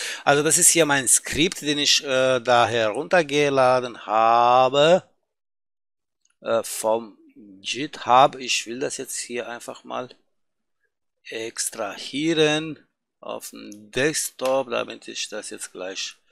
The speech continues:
finde. Genau, das ist das hier. Und hier ist eine Batch-Datei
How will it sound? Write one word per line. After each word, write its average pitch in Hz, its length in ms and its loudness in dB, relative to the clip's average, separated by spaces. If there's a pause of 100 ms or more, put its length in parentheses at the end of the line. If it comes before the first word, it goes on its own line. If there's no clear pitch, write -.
(440)
finde. 151 680 0
Genau, 123 420 0
das 120 200 -6
ist - 240 -6
das 151 180 -2
hier. 147 420 2 (360)
Und 147 400 0 (280)
hier 135 280 -4
ist - 140 0
eine 113 260 0 (540)
Batch-Datei 151 1040 2